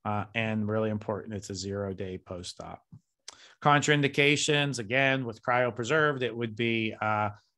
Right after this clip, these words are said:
uh, Cipro or amphotericin B. Careful with those eyes. Here we go with those drainage devices and filtering blebs. Incomplete blink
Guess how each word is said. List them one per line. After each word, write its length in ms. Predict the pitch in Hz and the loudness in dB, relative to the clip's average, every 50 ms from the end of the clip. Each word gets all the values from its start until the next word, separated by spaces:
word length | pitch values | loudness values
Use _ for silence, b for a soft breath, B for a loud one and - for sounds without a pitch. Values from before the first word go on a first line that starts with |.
| - | -6
uh, 100 | - 104 | -2 -2
Cipro 560 | 101 - - - 147 135 139 - 127 127 127 120 | -2 0 2 2 2 2 2 2 4 4 4 4
or 80 | 113 | 2
amphotericin 720 | 110 113 120 113 110 - - 117 117 117 110 - - 101 98 | 0 0 -2 -2 -6 -6 -2 0 0 0 0 -2 -4 -6 -2
B. 500 | 98 143 147 143 139 139 135 127 120 b b b b b _ | 2 4 4 6 4 4 2 0 -2 b b b b b _
Careful 300 | - 135 127 123 - 123 | 2 2 4 4 4 0
with 100 | 120 110 | 0 2
those 200 | 117 117 113 107 | 2 0 0 2
eyes. 400 | 117 117 117 113 117 120 117 104 | 4 4 6 6 4 4 2 0
Here 160 | 104 110 113 | -2 -4 -2
we 100 | 113 110 | -2 -2
go 320 | 110 113 113 113 110 104 107 - | 0 0 0 0 -2 -4 -6 -4
with 160 | 113 107 107 | -6 -4 -2
those 240 | - 107 107 101 101 | -2 -2 -2 -2 -4
drainage 420 | - 123 120 120 120 120 110 104 | -2 0 2 2 2 2 0 -2
devices 640 | 107 120 104 113 113 113 110 110 - 117 117 107 104 | -4 -2 0 0 0 0 0 -2 -2 -2 -2 -2 -4
and 200 | 107 92 90 87 | -4 -6 -4 0
filtering 440 | - 131 127 - 135 123 120 120 107 | 0 0 0 2 0 0 0 0 -2
blebs. 460 | 110 113 113 110 107 104 107 - _ - | -2 0 0 0 0 -2 -6 -12 _ -4
Incomplete 680 | 123 123 117 117 - 117 110 107 117 117 110 104 - - | -2 -2 -2 -2 -2 -4 -4 -2 -2 -4 -4 -4 -6 -6
blink 260 | 110 113 110 107 | -4 -2 -2 -4